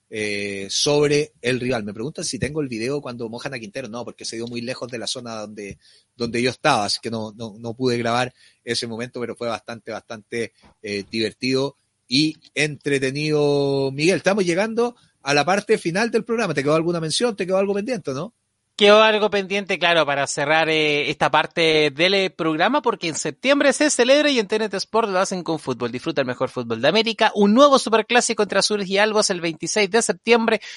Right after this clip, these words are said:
Speaker 2: Todo el campeonato nacional y el reñido ascenso. T N T Sports, pasión sin límites, que presentó esta parte del, eh,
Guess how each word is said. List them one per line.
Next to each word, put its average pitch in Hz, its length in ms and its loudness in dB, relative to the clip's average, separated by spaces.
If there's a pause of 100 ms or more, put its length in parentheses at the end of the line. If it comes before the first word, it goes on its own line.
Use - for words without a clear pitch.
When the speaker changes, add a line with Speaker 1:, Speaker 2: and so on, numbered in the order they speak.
(120)
Speaker 2:
Todo 214 280 8
el 170 60 4
campeonato 165 460 2
nacional 135 400 -2
y 123 120 -10
el 123 120 -6
reñido 120 480 -6
ascenso. 120 600 -2
T 143 100 -2
N 151 120 -2
T 143 80 -6
Sports, - 500 0
pasión 190 520 2 (360)
sin 226 540 4
límites, 156 560 2
que 151 100 0
presentó 143 540 0
esta 180 300 0
parte 185 400 2
del, 185 280 -2
eh, 185 160 -2